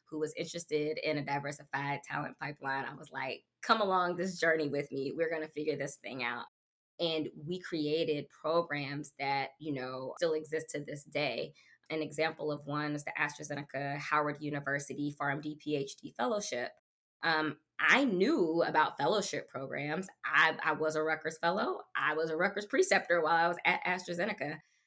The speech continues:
I also was familiar with other fellowship programs like the famu, uh, B M S Fellowship Program that was, you know, specifically targeted partnership with an H B C U.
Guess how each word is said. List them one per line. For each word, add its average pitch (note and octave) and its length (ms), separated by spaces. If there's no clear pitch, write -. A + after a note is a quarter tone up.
I D#3 100
also D#3+ 320
was D#3+ 160
familiar D#3+ 460
with D#3+ 240
other D#3+ 320
fellowship D#3 500
programs D3+ 760
like C#3+ 280
the D3 380
famu, D3+ 540
uh, C#3+ 220
B D#3 140
M D3+ 140
S D#3+ 400
Fellowship D3+ 440
Program C#3+ 540
that D3+ 240
was, D#3+ 300
you F#3 120
know, D3 60
specifically D3+ 920
targeted D3+ 600
partnership - 500
with D3+ 120
an B2+ 120
H E3 260
B D3+ 80
C C#3+ 180
U. D3 280